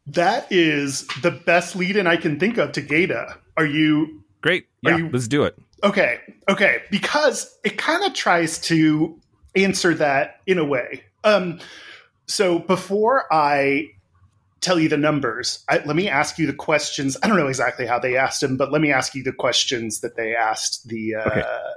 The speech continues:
Speaker 1: the men in this survey. Uh,
Speaker 2: I
Speaker 1: the
Speaker 2: shall do
Speaker 1: gay
Speaker 2: my best.
Speaker 1: Okay.
Speaker 2: Don't, don't let me, don't let me, um,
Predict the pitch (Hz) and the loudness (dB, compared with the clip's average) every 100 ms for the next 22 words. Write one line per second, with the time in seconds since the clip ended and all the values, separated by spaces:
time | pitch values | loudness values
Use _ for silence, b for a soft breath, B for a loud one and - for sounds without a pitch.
0 | - - 117 113 113 110 - - - 113 | -8 -6 -6 -6 -8 -6 -8 -8 -6 -4
1 | 110 120 - B B B B 120 110 - | -4 -8 -10 B B B B -2 -2 2
2 | 156 98 85 - - - _ _ _ 156 | 2 2 -2 -4 -10 -18 _ _ _ -6
3 | 151 - 117 - - - 107 120 131 143 | -6 -2 -4 -4 -12 -20 -4 -2 0 -2
4 | - 135 123 - 117 98 85 113 101 - | 0 2 0 0 -4 -2 -2 0 0 -2
5 | - - 92 85 82 | -10 -2 0 2 0